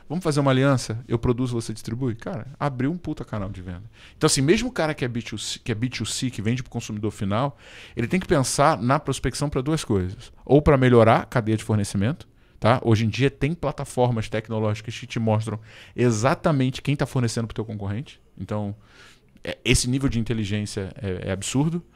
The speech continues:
É... e aí você pode, tipo, diminuir teu custo, conseguir melhorar tua margem. Então, tem vários ativos. Segundo, distribuição. Se você pegar Bill Gates, Bill Gates foi o homem mais rico do mundo durante muito tempo, né? Por causa de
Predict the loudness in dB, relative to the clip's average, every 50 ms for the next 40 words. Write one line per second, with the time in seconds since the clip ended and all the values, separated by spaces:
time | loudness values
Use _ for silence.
0 | _ -20 -20 -20 -20 -20 -20 _ 0 2 4 6 6 6 6 6 6 6 6 4
1 | 2 2 4 4 4 4 4 0 0 2 2 2 2 2 -2 -8 -10 -10 -6 -4
2 | -6 -4 -2 -2 0 2 2 2 2 0 0 0 0 -2 -4 -4 -4 -4 -2 -2
3 | -2 -4 -6 -8 -8 -8 -8 -10 -16 _ _ _ _ -12 -12 -10 -6 -4 -2 0
4 | 0 0 0 0 -2 -2 -2 0 0 2 2 2 2 0 -2 -4 -6 -8 -8 -10
5 | -8 -8 -2 2 4 4 4 4 0 -2 -6 -4 -4 -6 -4 -6 -8 -12 -14 -16
6 | -14 -10 -8 -6 -6 -4 -4 -4 -6 -6 -10 -14 -12 -12 -8 -4 -4 -4 -2 -2
7 | -4 -4 -4 -8 -12 _ _ -20 -20 -20 -20 -10 -6 -2 -2 0 2 2 2 4
8 | 4 4 4 2 -2 -8 -6 0 2 2 4 4 2 0 0 -6 -12 -16 -12 -8
9 | -6 -6 -4 -4 -4 -4 -4 -4 -4 -2 -2 -2 -2 -2 -2 -2 -2 -4 -4 -6
10 | -6 -4 -4 -4 -2 -2 -4 -4 -4 -6 -6 -6 -6 -6 -6 -8 -8 -12 -10 -6
11 | -4 -4 -4 -4 -10 -18 -20 -20 -20 -20 -20 -20 -20 -6 -4 -2 2 4 4 4
12 | 6 6 6 4 4